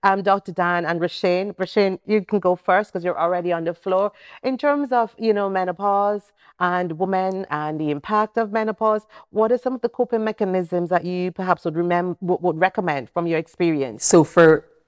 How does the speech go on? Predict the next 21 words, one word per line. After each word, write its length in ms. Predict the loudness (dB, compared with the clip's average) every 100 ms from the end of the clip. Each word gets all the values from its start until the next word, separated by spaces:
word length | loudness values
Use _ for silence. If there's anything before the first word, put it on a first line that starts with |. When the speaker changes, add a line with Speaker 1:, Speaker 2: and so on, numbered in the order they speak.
| _
Speaker 2:
women, 580 | 6 8 10 8 6 -2 -14 _ _ _ _ _ _ 2
to 100 | 4
remember 440 | 6 4 4 4 2
that 180 | 2
you're 80 | 2 2
not 80 | 2
alone, 420 | 2 2 2 0 -4 _
Speaker 1:
Mm. 100 | -20 -20 _ -4
Speaker 2:
because 320 | 0 2 2
when 140 | 2
a 60 | 2
woman 340 | 4 4 2
starts 400 | 0 2 0 -2
pe-, 180 | -6 -6 -2
her 120 | -2
perimenopausal 1040 | 2 2 2 2 0 -2 0 0 0 -2
journey, 500 | 0 0 2 0 0 _ _ _
she 260 | -6 0 0
really 440 | 2 0 2 0 -2
feels 420 | -2 -4 -2 -2
alone. 420 | -2 -4 -6 -10